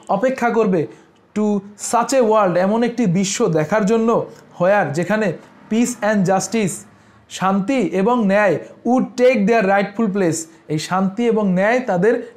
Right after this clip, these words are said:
ন্যায্য স্থানটা দখল করবে, ন্যায্য স্থানটা পাবে। এইরকম একটি স্বপ্ন বাংলাদেশ দেখছে, ঠিক আছে? বাংলাদেশ সেই,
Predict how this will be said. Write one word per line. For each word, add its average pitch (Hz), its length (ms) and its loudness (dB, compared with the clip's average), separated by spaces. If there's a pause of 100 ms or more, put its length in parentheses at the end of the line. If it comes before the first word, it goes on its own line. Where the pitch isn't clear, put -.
ন্যায্য 202 580 2
স্থানটা 240 520 0 (160)
দখল 165 300 0
করবে, 156 280 -2
ন্যায্য 180 380 0
স্থানটা 208 500 -2 (540)
পাবে। 165 360 2 (300)
এইরকম 254 400 2
একটি 247 360 0 (180)
স্বপ্ন 196 680 -2 (140)
বাংলাদেশ 160 600 -2 (140)
দেখছে, 160 460 -4 (360)
ঠিক 185 140 -2
আছে? 240 180 -2
বাংলাদেশ 175 460 -2
সেই, 202 200 0